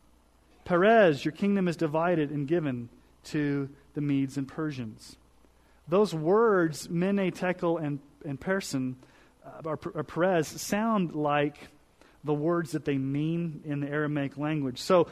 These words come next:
Mene. Mene is, "God has numbered the days of your kingdom." Remember the dream that Nebuchadnezzar had in chapter two? Of the big statue, and then,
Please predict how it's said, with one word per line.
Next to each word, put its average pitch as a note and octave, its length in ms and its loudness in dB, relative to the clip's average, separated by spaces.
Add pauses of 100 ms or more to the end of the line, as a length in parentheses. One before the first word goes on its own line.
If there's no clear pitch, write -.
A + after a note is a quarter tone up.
(120)
Mene. F3+ 500 4 (1040)
Mene G3+ 240 2
is, D#3+ 840 2 (1500)
"God F3 180 2
has D#3+ 120 2
numbered E3+ 280 0
the D3 100 0
days D3+ 280 2
of C3+ 120 -4
your C#3 380 -2 (100)
kingdom." C3 320 -6 (1040)
Remember A#3+ 300 2
the C4 100 -2
dream E3 520 -2 (240)
that D3+ 120 -4
Nebuchadnezzar E3 540 -2
had D#3+ 140 -4
in D3+ 60 -6
chapter D#3 280 -6
two? D3+ 280 -8 (1000)
Of C3+ 100 -12
the C#3+ 60 -4
big D#3 280 0
statue, D#3+ 580 0
and C#3+ 100 0
then, C#3+ 220 -2